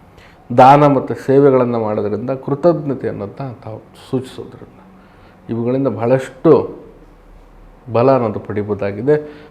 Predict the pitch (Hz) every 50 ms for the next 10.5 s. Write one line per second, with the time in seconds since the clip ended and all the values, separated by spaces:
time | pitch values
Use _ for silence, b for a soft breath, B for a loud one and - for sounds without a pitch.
0 | - _ - 151 170 175 160 139 135 135 - - 120 120 117 113 113 120 123 127
1 | 127 120 - 120 113 110 107 107 107 - - - - - 107 113 117 117 120 120
2 | 113 113 107 104 113 127 131 131 131 110 101 104 101 101 - - - 110 110 107
3 | 104 107 104 104 110 104 104 104 117 120 113 110 104 101 - - 113 107 104 110
4 | 117 117 120 113 113 - - - 143 139 123 101 92 101 - b b b b b
5 | b b b b b _ - 113 113 117 123 120 120 120 120 117 113 113 113 110
6 | 107 107 110 107 - - 110 107 113 117 117 113 - - 120 117 131 131 139 143
7 | 139 123 113 107 - - - 117 110 113 107 104 104 98 107 113 135 135 b b
8 | b b b b _ - 139 139 143 139 127 117 107 95 95 98 98 98 107 101
9 | 107 107 113 104 104 113 131 - - - - - - 110 110 117 117 113 107 101
10 | 101 101 104 110 110 - - - 113